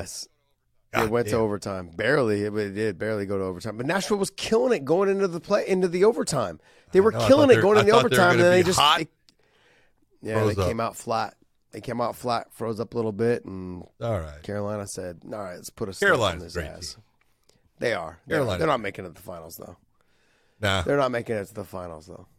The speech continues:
Speaker 2: Tampa Bay.
Speaker 1: <laughs> I think it's the Islanders.
Speaker 2: Really?
Speaker 1: Uh, yeah, the Islanders, man. They're fucking
Speaker 2: Go
Speaker 1: on
Speaker 2: Tampa Bay.
Speaker 1: fire.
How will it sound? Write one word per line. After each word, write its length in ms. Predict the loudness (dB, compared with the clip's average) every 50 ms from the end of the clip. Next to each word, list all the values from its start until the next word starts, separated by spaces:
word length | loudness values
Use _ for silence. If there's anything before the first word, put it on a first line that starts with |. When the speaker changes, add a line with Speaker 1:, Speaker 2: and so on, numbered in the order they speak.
| _ _ _ -10
Speaker 2:
Tampa 240 | -8 -8 -8 -8 -10
Bay. 160 | -10 -12 -14 -16 -14 -14 -16 -16 -16 _ _
Speaker 1:
<laughs> 400 | -20 -20 -20 -20 -20 -12 _ -2
I 80 | 2 4
think 120 | 4 4
it's 120 | 4 2
the 100 | 0 -2
Islanders. 640 | 0 0 0 0 0 -2 -4 -6 -10 -12 -16 -20 -20 _ _ _ _ _ _ _ _ _ _ _ _ 0
Speaker 2:
Really? 500 | 4 4 4 4 4 0 -2 -6 -10 _ _ _ _ _ _ -10
Speaker 1:
Uh, 200 | -8 -8 -8 -10 -12 -16 -14
yeah, 320 | -12 -10 -6 -6 -4 -4
the 80 | -4 -6
Islanders, 500 | -6 -6 -4 -4 -6 -6 -8 -12 -12 -14
man. 260 | -14 -12 -12 -12 -10
They're 140 | -10 -10 -10
fucking 380 | -10 -10 -12 -12 -12 -12 -12 -12
Speaker 2:
Go 100 | -12 -12
Speaker 1:
on 60 | -12
Speaker 2:
Tampa 180 | -14 -14 -16 -16
Bay. 100 | -18 -14
Speaker 1:
fire. 520 | -12 -10 -10 -10 -10 -12 -14 -16 -20 _